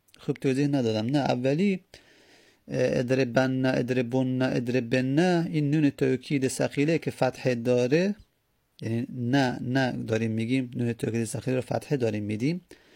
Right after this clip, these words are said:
چون که قبل از اون الف نیومده. چون که قبل از اون الف نیومده. حالا اگر قبل از نون توکید، اه، ثقیل الف اومده بود، کسره می‌دیم.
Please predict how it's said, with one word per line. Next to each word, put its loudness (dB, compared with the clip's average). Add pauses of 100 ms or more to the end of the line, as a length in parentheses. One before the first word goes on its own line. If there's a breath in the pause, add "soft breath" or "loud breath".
(1400 soft breath)
چون 0
که 0
قبل 2
از 2
اون 0
الف 2
نیومده. -2 (600)
چون -2
که -6
قبل 2
از 2
اون 2
الف 0
نیومده. -6 (2500 soft breath)
حالا 2
اگر 4
قبل 0
از 4
نون 4
توکید، -2
اه، 0
ثقیل 0
الف 2
اومده 2
بود، 0 (1000)
کسره -2
می‌دیم. -2